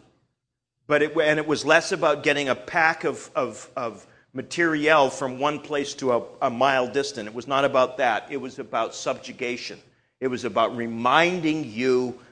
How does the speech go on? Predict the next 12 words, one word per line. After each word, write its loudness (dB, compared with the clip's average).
that 0
you -2
were -2
nothing -2
and -6
nobody. 4
You -6
were -2
a -4
burden 2
of, 2
uh, -6